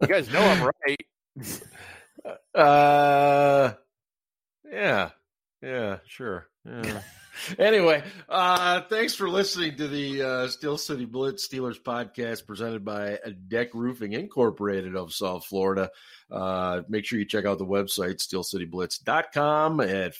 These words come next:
Speaker 2: Facebook, and, of course, on Twitter at S C Blitz. And, uh,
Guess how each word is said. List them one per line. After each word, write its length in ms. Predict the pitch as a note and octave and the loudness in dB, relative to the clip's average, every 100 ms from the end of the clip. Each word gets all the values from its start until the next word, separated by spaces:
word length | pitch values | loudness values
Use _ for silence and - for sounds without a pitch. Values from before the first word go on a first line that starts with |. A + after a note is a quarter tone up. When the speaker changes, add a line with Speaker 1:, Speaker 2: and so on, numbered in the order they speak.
| - | -4
Speaker 2:
Facebook, 500 | C4 A#3+ A3+ A3+ A3 A3 | -2 -2 0 2 2 -2
and, 240 | A2+ G#2+ | -4 -2
of 80 | G#2 | -4
course, 320 | - A2+ G#2 | -4 -4 -2
on 160 | F#2+ F#2 | -6 -8
Twitter 340 | - G3 F3+ | -4 0 2
at 80 | A#2 | 2
S 200 | G2+ F#2+ | 0 -4
C 380 | - G#2 G2+ F#2+ - | -6 -8 -8 -8 -12
Blitz. 680 | G2+ F#2+ G2+ D#3 F#3+ - - | -18 -8 -2 -2 -2 -4 -4
And, 420 | F#2+ F2+ F2+ F2+ | -6 -8 -8 -8
uh, 300 | F2 F2 E2+ | -4 -2 -4